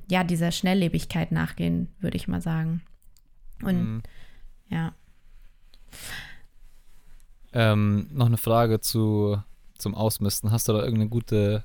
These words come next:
Speaker 2: Variante oder eine gute Technik, die du mir empfehlen könntest? Weil ich hätte wirklich <laughs> Lust,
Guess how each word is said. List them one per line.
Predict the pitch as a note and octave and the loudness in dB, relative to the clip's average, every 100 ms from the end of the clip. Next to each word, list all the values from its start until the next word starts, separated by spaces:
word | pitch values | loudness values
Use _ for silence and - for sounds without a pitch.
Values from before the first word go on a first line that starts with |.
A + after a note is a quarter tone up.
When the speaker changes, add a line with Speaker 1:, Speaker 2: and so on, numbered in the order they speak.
| - | 0
Speaker 2:
Variante | G2+ G#2 A2 C#3+ C#3 | 0 4 4 4 4
oder | A2+ | 4
eine | A2 | 4
gute | A2+ A#2 | 2 0
Technik, | - B2+ - C#3 B2+ | 0 -2 0 -2 0
die | |
du | B2 | 2
mir | B2+ | 4
empfehlen | B2 - C3 C3+ | 2 4 2 4
könntest? | C#3 B2+ - | 2 0 0
Weil | A2 A2 A2 - - - - - - | 0 0 -2 -6 -18 -20 -20 -14 -2
ich | B2+ | 2
hätte | A#2 G#2+ A2+ | 2 4 4
wirklich | A2 - F#2+ | 4 2 2
<laughs> | |
Lust, | C3+ - - | 2 0 -2